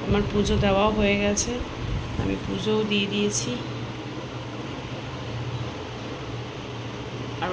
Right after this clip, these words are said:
ওদের এখনও ঘুম ভাঙলো না, আমি এটাই অবাক হয়ে যাই। ভোর তিনটে অবধি মুভি দেখেছে ওরা।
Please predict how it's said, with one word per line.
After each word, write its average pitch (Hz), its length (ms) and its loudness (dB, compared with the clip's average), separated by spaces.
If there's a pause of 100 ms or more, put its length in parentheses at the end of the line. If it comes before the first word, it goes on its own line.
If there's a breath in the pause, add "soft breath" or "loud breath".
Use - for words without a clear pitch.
ওদের 202 180 2 (100)
এখনও 247 300 0 (140)
ঘুম 202 220 2 (140)
ভাঙলো 185 340 2
না, 180 100 0
আমি 196 160 4
এটাই 214 260 2 (140)
অবাক 202 360 4 (120)
হয়ে 175 240 2
যাই। 196 160 0 (640)
ভোর 190 140 2 (100)
তিনটে 220 440 2
অবধি 220 180 -2 (100)
মুভি 190 220 4 (100)
দেখেছে 180 360 -2 (100)
ওরা। 196 140 -4